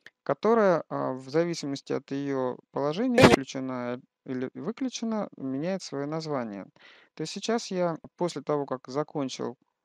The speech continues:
диктовать текст, я коснулся одним пальцем вот этой виртуальной клавиатуры, и активировал её жестом двойного касания одним пальцем для того, чтобы приостановить функцию диктовки.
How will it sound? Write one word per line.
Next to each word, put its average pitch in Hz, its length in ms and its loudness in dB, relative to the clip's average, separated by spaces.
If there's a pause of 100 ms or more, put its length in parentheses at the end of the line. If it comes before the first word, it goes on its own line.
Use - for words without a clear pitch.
диктовать 135 840 -2 (200)
текст, - 480 -8
я 156 220 -2
коснулся 151 480 -6
одним 135 220 -6
пальцем 127 400 -6
вот 123 140 -10
этой 123 280 -8 (200)
виртуальной 123 580 -6
клавиатуры, 165 680 -6 (760)
и 202 300 -6
активировал 156 800 -2 (160)
её 127 400 -4
жестом 127 420 -6
двойного 120 400 -4
касания 202 500 -6
одним 151 260 -8
пальцем 110 500 -6 (200)
для 135 180 -10
того, 165 200 -2
чтобы 151 260 -4
приостановить 151 920 -4 (380)
функцию 156 420 -8
диктовки. - 580 -6